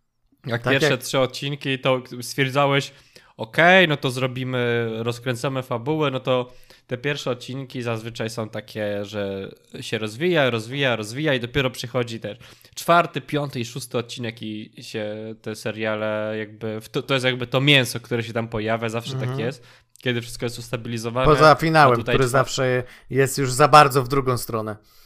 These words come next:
Speaker 2: <clears throat> Tak? To tutaj czwarty odcinek to był chyba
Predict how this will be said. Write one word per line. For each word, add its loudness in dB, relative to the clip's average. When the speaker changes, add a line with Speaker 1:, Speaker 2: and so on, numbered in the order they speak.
Speaker 2:
<clears throat> -2
Tak? -2
To 4
tutaj 0
czwarty -2
odcinek -6
to -2
był -6
chyba -4